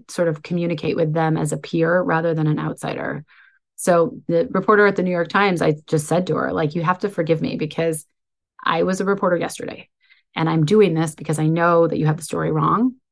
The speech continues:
but I don't expect you to believe me. I'm not gonna let this become a he said, she said. So I need you to give me some information that you're gonna publish in your story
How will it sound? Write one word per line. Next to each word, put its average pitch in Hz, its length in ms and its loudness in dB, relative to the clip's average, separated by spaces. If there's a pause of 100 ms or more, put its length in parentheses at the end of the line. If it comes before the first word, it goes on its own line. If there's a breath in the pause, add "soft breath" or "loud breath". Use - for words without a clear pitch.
(120)
but - 80 -4
I 156 80 4
don't 165 260 2
expect 160 320 -4
you 165 60 0
to 165 80 0
believe 170 260 -2
me. 220 300 -2 (240)
I'm 160 280 0
not 165 260 2
gonna 175 180 -2
let 160 100 0
this 160 160 -4
become 160 240 -4
a 151 60 0
he 156 160 2
said, 156 220 -4
she 165 180 -4
said. 190 260 -2
So 160 100 -4
I 160 100 0
need 180 220 -2
you 202 60 -2
to 196 80 0
give 160 220 0
me 170 100 -2
some 147 180 -4
information 156 580 -2
that - 60 -4
you're 165 140 0
gonna 175 140 -2
publish 196 400 0
in 185 60 -6
your 165 100 -6
story 175 560 -2